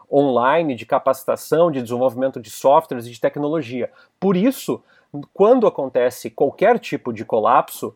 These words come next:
econômico, seja ele um terremoto, seja ele uma doença, a tendência é que um país como o Brasil fique à mercê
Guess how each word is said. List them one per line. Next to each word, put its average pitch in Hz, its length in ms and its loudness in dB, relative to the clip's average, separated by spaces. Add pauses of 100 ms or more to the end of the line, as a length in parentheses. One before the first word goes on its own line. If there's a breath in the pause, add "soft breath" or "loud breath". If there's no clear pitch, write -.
econômico, 127 800 0
seja 131 380 0
ele 120 360 -4 (220 soft breath)
um 107 240 -10
terremoto, 117 640 0
seja 120 200 -2
ele 120 120 0
uma 113 120 -2
doença, 113 580 -2 (340 soft breath)
a 190 120 -2
tendência 175 760 0
é 139 120 4
que - 140 -10
um 135 100 -4
país 143 460 0
como 135 220 -2
o 120 40 -4
Brasil 117 600 -2
fique 160 380 -4
à 156 100 4
mercê 160 760 -2